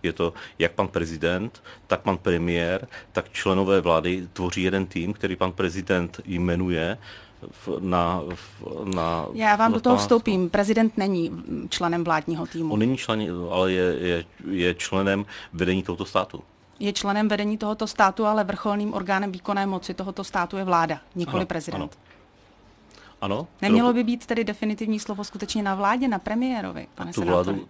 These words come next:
Speaker 1: tu vládu jmenuje pan prezident.
Speaker 2: Ano, a jmenuje členy vlády tak, jak mu je určí premiér.
Speaker 1: Samozřejmě. A k tomu dochází.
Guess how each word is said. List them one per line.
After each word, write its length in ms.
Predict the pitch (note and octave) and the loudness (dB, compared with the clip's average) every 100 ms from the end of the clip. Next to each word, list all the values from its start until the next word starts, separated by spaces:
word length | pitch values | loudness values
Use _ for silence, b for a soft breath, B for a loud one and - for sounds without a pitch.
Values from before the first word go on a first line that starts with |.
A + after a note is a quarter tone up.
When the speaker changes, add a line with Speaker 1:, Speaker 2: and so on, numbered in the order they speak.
| _ | _
Speaker 1:
tu 100 | E2+ | 0
vládu 240 | F2 F2 | 2 2
jmenuje 320 | F#2+ E2+ F#2 F#2 | 0 0 0 0
pan 160 | G2 | -4
prezident. 500 | G2+ A2+ G2 C#2 - - - - - - - _ _ _ _ _ _ _ - | -4 -6 -6 -8 -10 -20 -20 -20 -20 -20 -20 _ _ _ _ _ _ _ -8
Speaker 2:
Ano, 260 | G3 F3 D#3 | -2 -2 0
a 100 | - | 0
jmenuje 340 | F#3+ F3+ F#3 F#3 | 2 2 0 -2
členy 320 | - F#3 F#3 | -4 -4 0
vlády 320 | F#3 E3+ F3+ - | 0 0 0 -2
tak, 280 | F#3 - F3 | -2 -2 -4
jak 220 | F3 - | -2 0
mu 160 | F3 | 0
je 200 | F3+ F3 - | 2 0 0
určí 600 | F3 - - F#3+ G#3 C#4+ - _ - | -4 -2 -2 -2 -4 -6 -14 _ -2
premiér. 460 | C4+ C#4+ D3+ - - - - | 0 0 -2 -8 -14 -20 -20
Speaker 1:
Samozřejmě. 540 | - F#2+ F2+ E2+ D2 C2 - - _ _ _ _ _ _ _ _ _ _ | -10 -2 -2 -2 -6 -10 -20 -20 _ _ _ _ _ _ _ _ _ _
A 60 | - | -10
k 40 | |
tomu 140 | - A2+ | -6 -6
dochází. 400 | A2+ D#3 - | -6 -10 -12